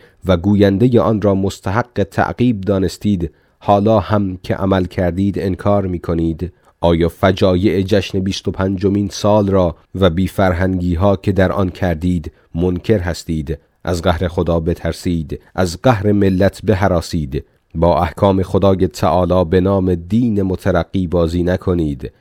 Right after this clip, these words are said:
با اسم قرآن به احکام مسلمه آن لطمه نزنید. با حوزه‌های دینیه به اسم سرباز وظیفه پوچ و بیفایده و با خدمتگزاران به فرهنگ و ملت این نحو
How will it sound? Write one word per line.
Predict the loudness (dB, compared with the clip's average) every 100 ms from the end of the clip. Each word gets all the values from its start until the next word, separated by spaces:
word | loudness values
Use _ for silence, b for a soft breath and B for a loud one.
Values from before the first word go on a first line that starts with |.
| _
با | 2 2 4
اسم | 0 0 -2
قرآن | 2 0 2 0
به | 0 0
احکام | -2 -2 0 0
مسلمه | -2 -2 0 0 0 0 2 2
آن | 0
لطمه | 0 -2 -2 -2
نزنید. | 0 0 0 -2 -4 -10 -16 -8
با | 4 4
حوزه‌های | 4 2 2 2 2 2
دینیه | 0 0 0 0 0 2 2
به | 2 0
اسم | 0 -4
سرباز | -2 0 2 2 2 0
وظیفه | 0 0 0 -4 -2 0 0
پوچ | -2 -2 0 -2
و |
بیفایده | -2 -4 0 0 0 0 2 0 -2 b 0
و | 4
با | 4
خدمتگزاران | 2 -4 0 -2 0 -2 2 2 2 2
به | -2
فرهنگ | -2 -4 0 -2 0
و |
ملت | 0 0 0 -2 -2 -20 -4
این | 0 0 0
نحو | 0 0 0